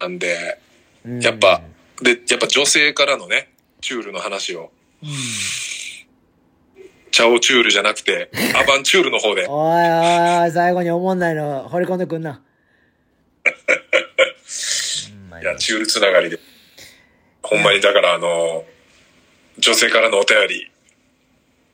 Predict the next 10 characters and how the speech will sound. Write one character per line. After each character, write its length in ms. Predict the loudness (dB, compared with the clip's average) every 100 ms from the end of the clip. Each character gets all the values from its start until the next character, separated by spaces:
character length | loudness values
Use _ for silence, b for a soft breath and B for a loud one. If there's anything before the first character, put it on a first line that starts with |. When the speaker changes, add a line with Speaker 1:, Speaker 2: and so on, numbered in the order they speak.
| _ _ _ _ _ _ _ _ _ _ -6
Speaker 1:
熱 260 | -4 2
烈 420 | 2 2 -4 -6 0
希 120 | 0
望 120 | 2
し 60 | 2
て 80 | 2
ま 100 | 2
す。 300 | 0 -2 -10
Speaker 2:
い 60 |
や、 200 | -12 -12